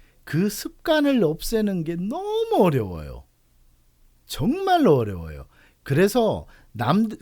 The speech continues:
그냥 안 배우신 분들은 그냥 배우면 되는데 딴 데서 배우신 분들은 자기가 배웠던 거를 없애는 과정이 또 필요한 거예요. 없애는 과정이 필요한데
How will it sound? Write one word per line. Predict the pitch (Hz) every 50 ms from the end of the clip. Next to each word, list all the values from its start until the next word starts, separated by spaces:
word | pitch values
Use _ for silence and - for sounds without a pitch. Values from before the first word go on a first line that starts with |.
| -
그냥 | - 214 220 220 165 - -
안 | 127 135 165 180
배우신 | 226 247 262 233 - 269 240 226
분들은 | 233 220 214 220 214 202 190 170
그냥 | - 208 208 202 175 -
배우면 | - 131 160 240 294 311 294 247 185 139
되는데 | 127 117 107 104 101 95 113 156 180 127 80 78 - _ _ _ _ _ _ _ - -
딴 | - - - 254 294 302
데서 | 302 311 277 - 285 214
배우신 | 175 208 202 202 202 165 196 175 151
분들은 | 143 135 127 113 113 110 113 156 190 170 104 71 - - - - - _ -
자기가 | - - - 151 175 202 233 214 220 185 -
배웠던 | - 131 147 202 247 262 254 254 - 208 190 180 170
거를 | 165 160 147 147 135 113
없애는 | 90 92 123 208 247 - - - 294 277 277 269 240
과정이 | 208 196 165 156 147 151 143 139 135 139 139 -
또 | 294 302 247
필요한 | - - 269 233 170 139 120 107
거예요. | 95 90 85 85 80 73 69 - - - - - _ - - - _ _ _ _
없애는 | - 220 - 208 214 - - 302 277 277 269 254 254 247 240
과정이 | 226 202 175 170 170 190 196 190 185 180
필요한데 | 180 - - - 269 240 285 269 254 240 226 196 190 175 202 214 226 240 240